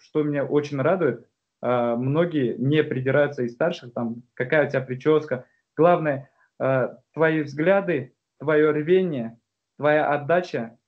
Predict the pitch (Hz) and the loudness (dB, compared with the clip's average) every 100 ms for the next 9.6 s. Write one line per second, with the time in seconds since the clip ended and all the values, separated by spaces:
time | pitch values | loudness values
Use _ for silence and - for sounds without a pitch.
0 | _ - 151 110 - _ _ _ - 127 | _ -4 -2 -2 -6 _ _ _ -8 -6
1 | 131 156 135 131 123 117 110 127 _ _ | -2 -2 -2 -2 0 -2 -4 -8 _ _
2 | _ _ _ _ - 127 135 151 135 131 | _ _ _ _ -8 -8 -6 -8 -6 -6
3 | 139 135 123 131 143 127 127 165 185 131 | -6 -4 -4 -2 -2 -2 -2 0 -2 -4
4 | - 151 147 147 170 147 - - - 123 | -6 -6 -2 2 4 4 0 -6 -10 2
5 | 147 139 139 127 135 160 185 139 135 - | 4 4 2 2 2 4 4 2 0 0
6 | 135 135 139 135 143 185 226 - _ _ | -2 0 -2 -4 -2 -2 -2 -6 _ _
7 | _ _ _ - 135 143 160 - - _ | _ _ _ -2 0 4 2 0 -12 _
8 | _ _ 135 151 139 - - _ _ - | _ _ -4 0 0 -2 -16 _ _ -10
9 | 131 135 135 123 120 | -2 0 2 2 -2